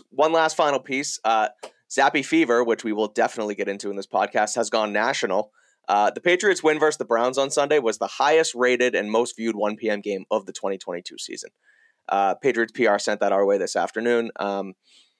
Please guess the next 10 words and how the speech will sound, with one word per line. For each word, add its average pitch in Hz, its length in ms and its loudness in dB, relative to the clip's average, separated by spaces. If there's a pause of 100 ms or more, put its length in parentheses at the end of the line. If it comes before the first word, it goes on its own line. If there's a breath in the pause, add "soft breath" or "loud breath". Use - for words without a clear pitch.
(420 soft breath)
the 135 80 0
game 131 240 4
averaged 120 400 2
one 131 260 2
million 131 340 2
one 120 180 2
hundred 117 240 0
sixteen 117 340 -6
thousand 101 400 -2
viewers, 143 420 2